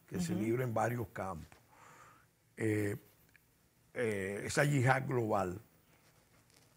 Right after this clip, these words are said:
Speaker 1: tú, ha tenido manifestaciones en Europa, en Estados Unidos, donde más se ha expresado, en la India, en China,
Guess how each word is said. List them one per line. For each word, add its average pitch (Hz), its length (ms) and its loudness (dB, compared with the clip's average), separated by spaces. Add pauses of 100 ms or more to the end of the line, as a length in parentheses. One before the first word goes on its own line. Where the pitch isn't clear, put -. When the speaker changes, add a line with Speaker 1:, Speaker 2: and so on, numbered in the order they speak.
(580)
Speaker 1:
tú, 107 460 -4 (360)
ha 113 160 2
tenido 123 260 -2
manifestaciones 120 1120 -4
en 110 140 -8
Europa, 87 500 -8 (540)
en 113 400 -4
Estados 90 400 -4
Unidos, - 360 -14 (640)
donde 98 300 -8
más 104 260 -4
se 113 100 -6
ha 107 60 -4
expresado, - 540 -10 (960)
en 127 540 2
la 98 140 0
India, 92 380 -4 (240)
en 156 280 0
China, 127 400 -6